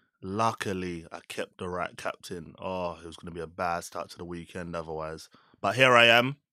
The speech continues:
with the promised predictions. I ain't gonna guarantee how many I'm gonna get right this time, but I'm looking for about at least two, three results. I need to make up for the failure of the last couple of weeks. Embarrassing. Embarrassing.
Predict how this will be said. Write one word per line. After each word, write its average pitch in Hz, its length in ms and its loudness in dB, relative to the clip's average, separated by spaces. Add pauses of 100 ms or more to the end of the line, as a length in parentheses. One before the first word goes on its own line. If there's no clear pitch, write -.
(600)
with 101 160 -6
the 104 80 -6
promised 117 320 -2
predictions. 110 760 -4 (420)
I 107 160 2
ain't 120 80 0
gonna 113 180 -2
guarantee 110 540 0
how 101 120 2
many 101 120 2
I'm 98 100 -2
gonna 98 160 -4
get 98 160 -8
right 101 260 0
this 101 200 -8
time, 101 340 0
but 90 220 -2 (560)
I'm 104 140 0
looking 104 220 -6
for 101 160 -4
about 92 260 0
at 95 80 -4
least 117 240 -8
two, 107 220 -6
three 98 240 -8
results. 87 480 -8
I - 20 -10
need 92 160 -10
to 90 240 -10 (340)
make 107 360 -2
up - 100 -2
for - 120 -14
the 90 100 -8
failure 101 420 -2
of 87 120 -8
the 92 100 -8
last 95 360 0
couple 90 240 -10
of 87 60 -10
weeks. 82 280 -16
Embarrassing. 87 880 -6 (280)
Embarrassing. - 680 -10